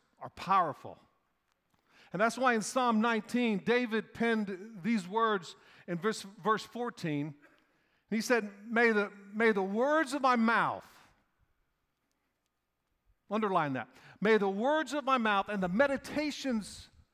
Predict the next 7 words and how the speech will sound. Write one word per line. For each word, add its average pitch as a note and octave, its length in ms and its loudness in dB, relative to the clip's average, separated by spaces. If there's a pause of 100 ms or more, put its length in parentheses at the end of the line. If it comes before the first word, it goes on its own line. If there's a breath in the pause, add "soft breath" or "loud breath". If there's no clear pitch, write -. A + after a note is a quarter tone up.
(160)
of G3+ 180 -4
my F#3 140 0
heart - 680 -6 (1900)
be A#3 220 0
pleasing F#3+ 840 -2
to D#3 80 -6
you, D3+ 640 -8